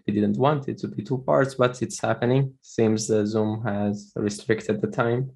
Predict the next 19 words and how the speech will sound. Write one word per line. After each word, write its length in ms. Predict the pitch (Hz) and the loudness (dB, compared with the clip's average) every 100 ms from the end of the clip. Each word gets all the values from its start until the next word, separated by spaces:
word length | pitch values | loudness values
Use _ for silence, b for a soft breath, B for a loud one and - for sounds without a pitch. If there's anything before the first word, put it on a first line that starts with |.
| 107 | 0
even 180 | 110 | 0
for 200 | 107 110 | 2 2
two 180 | 107 113 | 2 2
people. 480 | 110 107 120 120 - B B B B - | 2 0 2 0 -2 B B B B -4
So, 420 | 151 135 127 120 - - - | 2 4 6 6 4 0 4
uh, 560 | 120 117 117 120 120 165 175 _ | 4 6 4 2 -2 -8 -12 _
the 160 | - 147 | -2 -2
questions 480 | 147 185 208 208 185 | 2 2 2 2 2
that 140 | 160 | 2
I 100 | 160 143 - | 2 0 -2
have, 400 | 147 139 117 120 - _ b b b _ _ _ - | -2 0 -2 -6 -12 _ b b b _ _ _ 2
yeah, 200 | 185 - | 2 4
y-, 300 | 92 151 - - - | 2 2 0 -10 -2
uh, 300 | 139 135 131 | 2 4 4
I 140 | - | 4
think 340 | 139 180 165 - | 4 4 4 -2
you 240 | - - 147 | -4 4 6
mentioned 380 | 151 151 147 | 6 4 2
this 200 | 135 147 | 2 -2